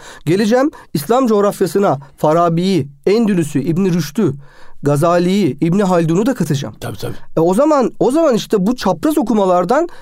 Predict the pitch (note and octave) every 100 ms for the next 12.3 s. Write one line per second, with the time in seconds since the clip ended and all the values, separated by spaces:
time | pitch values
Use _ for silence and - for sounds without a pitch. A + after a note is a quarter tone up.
0 | - D3 A3+ B3 A3+ G#3+ G#3 G3+ G#3 A3+
1 | B3+ F3 G3+ - F3+ B3+ G#3 F3 E3+ F#3+
2 | G#3+ B3 E3+ A#3+ A3 F3+ - A#3+ G#3+ D#3
3 | D3+ B2+ F3 C#3+ F3 F#3+ C#3+ - F3 -
4 | - - F3 E3 E3+ D3 D#3+ E3+ C#3 F3+
5 | D3 C#3+ E3+ E3 F3 F3 C#3+ A#2 - A#2+
6 | C3 G#3 C4 G#3 C4+ E4 - - - B2+
7 | B2+ C3+ - - - D4+ D3 C4+ D3 A#2
8 | - E4 C#4 C#4+ C4 G#3 C4+ C#4 G#3 B3+
9 | - - - - - C4 B3+ C4+ F#3+ A#3+
10 | C4 B3+ A3+ G#3 G3 D#3+ B3+ - C#4 C#4
11 | - A#3+ B3+ C4 B3 B3 B3 A3+ - E3
12 | F#3 A#3